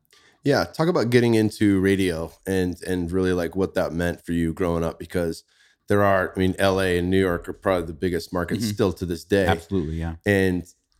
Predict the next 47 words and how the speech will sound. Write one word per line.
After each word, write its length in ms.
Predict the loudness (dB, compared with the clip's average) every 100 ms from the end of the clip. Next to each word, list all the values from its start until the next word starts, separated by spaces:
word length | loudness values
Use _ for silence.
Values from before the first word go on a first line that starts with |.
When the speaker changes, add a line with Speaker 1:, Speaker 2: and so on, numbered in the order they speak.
| -2
Speaker 1:
and 180 | 0
I, 120 | 2 2
and 120 | 2
I 60 |
wanna, 400 | 2 2 -2 -6 -2
there, 140 | 2
I 80 | 4
got 100 | 2
a 60 |
shit 220 | 0 -4 -2
ton 120 | -4
of 80 | -4
questions 360 | -6 -6 -6
that 100 | -8
go 160 | -6 -6
with 140 | -6
that, 240 | -8 -10 -8
so 120 | -6
I'll 160 | -4 -4
le-, 100 | -2
I'll 80 | 0
leave 180 | 0 0
it 120 | -2
there 160 | -4
for 260 | -4 -6 -6
you. 120 | -6 -10 -16 -10 -4
Speaker 2:
Getting 280 | 2 2 4
into 120 | 4
radio 460 | 4 4 6 4 4
was 260 | 2 2
more 400 | 2 2 4 2
than 200 | 2 0
just, 720 | 0 -2 -2 -8 -20 -20 -18 -16 -16 -10 -2
um, 640 | 2 2 0 -2 -4 -6 -14 _ _ _ _ _ _ _
was 180 | 0 4
more 260 | 6 6 6
than 120 | 4
just 180 | 0 -2
a 40 |
career 520 | -4 0 2 2 -2 -6
for 140 | -4
me. 200 | -2 0
It 60 | 0
was, 420 | 0 0 -2 -10
it 100 | -2
was 260 | 0 0 0
life-saving 760 | 2 0 2 0 0 -2 -4